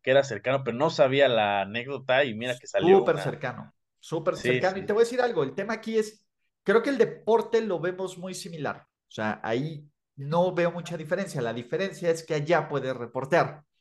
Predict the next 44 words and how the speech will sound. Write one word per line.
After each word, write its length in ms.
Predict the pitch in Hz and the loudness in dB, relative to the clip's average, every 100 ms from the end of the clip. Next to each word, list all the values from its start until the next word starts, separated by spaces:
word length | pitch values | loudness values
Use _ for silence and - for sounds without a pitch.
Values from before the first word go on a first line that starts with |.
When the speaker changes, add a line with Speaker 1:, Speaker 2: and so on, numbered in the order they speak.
| _ | _
Speaker 2:
¿no? 180 | 139 151 | -2 -2
Un 100 | 165 | 0
Speaker 1:
Sí, 40 | 190 | 2
Speaker 2:
arte 260 | 226 175 | 2 2
Speaker 1:
sí. 40 | 202 101 | -2 -6
Speaker 2:
que 100 | 147 | -4
ya 120 | 165 | -4
está 240 | - 175 | -2 -4
súper 340 | 170 151 139 - | -4 -10 -10 -6
perdido. 480 | 139 143 135 98 - _ _ _ | -6 -4 -6 -6 -12 _ _ _
Tus 300 | - 220 214 | 2 4 4
conexiones, 560 | 170 139 127 - 156 113 | -2 -4 -8 -8 -6 -6
o 80 | |
sea, 240 | 95 113 110 | -4 0 0
él 300 | 113 135 147 | 2 2 4
hacía 240 | 147 151 | 2 -2
mock 200 | 143 156 165 | -4 -6 2
drafts 320 | 160 147 147 | 2 2 0
y 40 | |
hablaba 360 | 110 120 127 131 | -2 0 0 -2
con 180 | 117 110 | -8 -8
la 80 | |
mitad 340 | 107 113 - 131 | -10 -8 -4 -2
de 120 | 120 | -2
los 220 | 113 107 | -8 -8
head 140 | 123 120 | -10 -8
coaches, 480 | 147 151 151 147 - | 0 2 2 -2 -6
con 100 | 117 | -6
la 80 | 107 | -10
mitad 300 | 107 - 123 | -8 0 0
de 80 | 127 | 0
los 240 | 110 110 | -6 -12
scouts, 440 | - - 139 135 | -12 0 0 0
o 20 | - | -2
sea, 200 | 135 139 | -4 -2
toda 220 | 208 247 | 2 2
esa 260 | 247 226 | 2 -6
parte 320 | - 185 - 190 | -2 -2 -2 -4
de 140 | 165 | -2
las 280 | 123 113 - | -2 -2 -6
conexiones 800 | 127 120 120 - 175 160 120 120 | -10 -10 -12 -4 -2 -2 -4 -4
de 80 | 117 | -4
allá, 380 | 117 143 139 - | 2 2 2 -8
Speaker 1:
Sí, 140 | - | -10